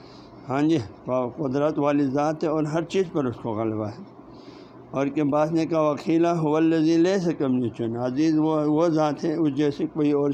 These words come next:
شے ہے ہی نہیں، اس کا کوئی مثل نہیں، نہ ذات میں نہ صفات میں۔ ومن اسماء عز و جل المعز، اللہ تعالیٰ کے اسماء میں سے المعز، عزت دینے والا۔ وهو الذی یهب العزة لمن یشاء من عبادہ،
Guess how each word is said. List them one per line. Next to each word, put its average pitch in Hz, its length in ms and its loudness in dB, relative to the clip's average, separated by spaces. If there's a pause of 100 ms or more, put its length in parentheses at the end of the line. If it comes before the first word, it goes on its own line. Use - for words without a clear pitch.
شے 147 220 0
ہے 160 100 2
ہی 135 120 0
نہیں، 107 180 -8 (580)
اس 127 160 -4
کا 143 140 -2
کوئی 151 240 2
مثل 147 400 2
نہیں، 127 200 2
نہ 131 280 2
ذات 131 280 0
میں 143 120 0
نہ 123 200 0
صفات 107 380 -10
میں۔ 101 180 -14 (1400)
ومن 175 340 2
اسماء 170 460 2 (200)
عز 160 200 2
و 156 160 4
جل 170 260 2
المعز، 156 580 4
اللہ 147 220 2
تعالیٰ 151 440 2
کے 147 80 0
اسماء 135 260 0
میں 147 160 2
سے 123 80 -2 (100)
المعز، 139 640 2
عزت 127 380 0
دینے 120 240 0
والا۔ 117 320 -4 (640)
وهو 147 200 0
الذی 160 400 4 (160)
یهب 165 600 2
العزة 151 560 2 (800)
لمن 160 240 0
یشاء 139 560 2
من 131 240 2
عبادہ، 113 500 0